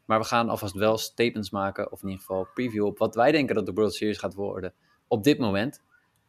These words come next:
Eh, dat is natuurlijk een beetje koffiedik kijken, dat is het altijd. Eh, Jasper, eh,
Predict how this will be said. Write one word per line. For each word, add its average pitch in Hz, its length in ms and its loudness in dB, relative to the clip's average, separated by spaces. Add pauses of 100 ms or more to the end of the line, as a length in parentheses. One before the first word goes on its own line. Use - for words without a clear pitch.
Eh, 87 220 -6
dat 95 120 -4
is 104 100 -8
natuurlijk 101 220 -4 (100)
een 104 60 2
beetje 95 440 -2
koffiedik 101 340 -4
kijken, 95 280 -2
dat 95 140 -8
is 95 120 -4
het - 60 -16
altijd. 135 560 2 (440)
Eh, 92 300 -6 (200)
Jasper, 104 520 2 (360)
eh, 98 260 -18